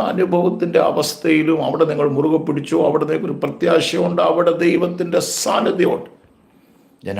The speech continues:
അടുത്തിടെ ഒരു സാക്ഷ്യം കേട്ടത്, ഒരു ദൈവവുമായി നല്ല ബന്ധമുള്ളൊരു സഹോദരി, അവൾക്ക് ഈ ഇടയ്ക്കിടയ്ക്ക് എന്തുവാ, ഈ ഒരു, ഒരു, ഒരു ന്യൂറോ സംബന്ധമായ പ്രശ്നങ്ങൾ, മയക്കത്തിലേക്ക്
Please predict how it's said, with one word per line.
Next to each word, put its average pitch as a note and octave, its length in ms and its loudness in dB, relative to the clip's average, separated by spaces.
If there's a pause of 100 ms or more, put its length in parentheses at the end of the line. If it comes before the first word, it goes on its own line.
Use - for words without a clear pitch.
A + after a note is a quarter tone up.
അടുത്തിടെ G2 400 -4
ഒരു F2 160 -10
സാക്ഷ്യം F2 360 -6
കേട്ടത്, - 300 -16 (1300)
ഒരു D#2+ 160 -6 (300)
ദൈവവുമായി F2+ 480 -4 (120)
നല്ല F#2 140 -8 (140)
ബന്ധമുള്ളൊരു D#2 520 -10
സഹോദരി, - 340 -14 (1200)
അവൾക്ക് F2 220 -8
ഈ - 60 0
ഇടയ്ക്കിടയ്ക്ക് G2 560 -2 (360)
എന്തുവാ, F#2+ 220 -2 (140)
ഈ - 80 -4
ഒരു, F#2 160 -6 (360)
ഒരു, F#2 140 -4 (240)
ഒരു F2+ 160 -6 (300)
ന്യൂറോ G2+ 260 0 (160)
സംബന്ധമായ F2+ 560 -4
പ്രശ്നങ്ങൾ, F2 440 -6 (140)
മയക്കത്തിലേക്ക് F2+ 680 -4